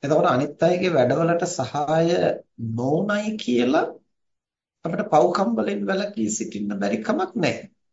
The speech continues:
එතකොට වාරිත්‍ර කොටස අපිට පුහුණු කරන්න පුළුවන්. හැබැයි චාරිත්‍ර වශයෙන්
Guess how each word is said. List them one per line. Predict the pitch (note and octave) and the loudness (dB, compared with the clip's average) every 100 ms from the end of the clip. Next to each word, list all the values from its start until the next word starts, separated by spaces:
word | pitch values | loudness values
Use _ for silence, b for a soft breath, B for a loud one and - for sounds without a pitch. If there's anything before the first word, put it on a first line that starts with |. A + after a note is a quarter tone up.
| _ | _
එතකොට | C3+ F3 - | -6 -2 0
වාරිත්‍ර | B2+ C#3 F#3+ A3+ - C4+ | 2 2 2 -2 -6 -8
කොටස | - - - - F#4+ - | -6 -2 -2 -2 -2 -2
අපිට | - - C4 | -2 -2 -2
පුහුණු | - F#3 G#3+ | -2 0 0
කරන්න | G#3+ G3+ A3+ F4 | -2 0 0 0
පුළුවන්. | B3 C3 F#2+ - _ _ _ C#3+ | 0 0 -2 -8 _ _ _ 0
හැබැයි | D3+ D3+ | 2 2
චාරිත්‍ර | - B2+ A#3 F#4+ - - | 0 0 2 2 0 0
වශයෙන් | A#2+ G#2+ B2 B2 | 0 0 0 0